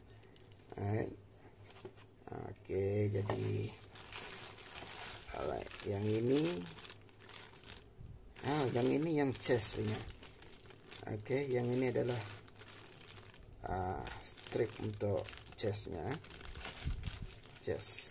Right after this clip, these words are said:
Alright, guys. Okey. Saya belanja sikit, ya. Alright. Ah. Okey,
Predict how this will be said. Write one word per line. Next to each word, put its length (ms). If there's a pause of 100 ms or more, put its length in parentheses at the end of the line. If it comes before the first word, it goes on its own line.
(1800)
Alright, 240
guys. 560
Okey. 240 (640)
Saya 240
belanja 480
sikit, 240
ya. 120 (1000)
Alright. 400 (160)
Ah. 800 (1500)
Okey, 320